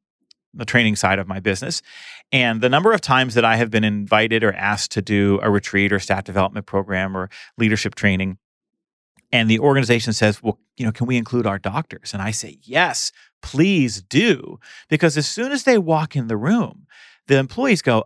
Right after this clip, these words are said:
"Oh, like, this is a thing. This is a big deal because they're here. They're not seeing patients right now. This isn't a just for us thing. Oh, this must really matter." And so they actually dial in and plug in more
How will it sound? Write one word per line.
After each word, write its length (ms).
"Oh, 540
like, 180
this 220
is 100
a 60
thing. 380
This 240
is 120
a 120
big 420
deal 300
because 360
they're 280
here. 560
They're 160
not 180
seeing 200
patients 380
right 140
now. 160
This 140
isn't 200
a 60
just 240
for 160
us 160
thing. 220
Oh, 380
this 200
must 240
really 380
matter." 400
And 120
so 180
they 160
actually 500
dial 640
in 360
and 200
plug 280
in 260
more 480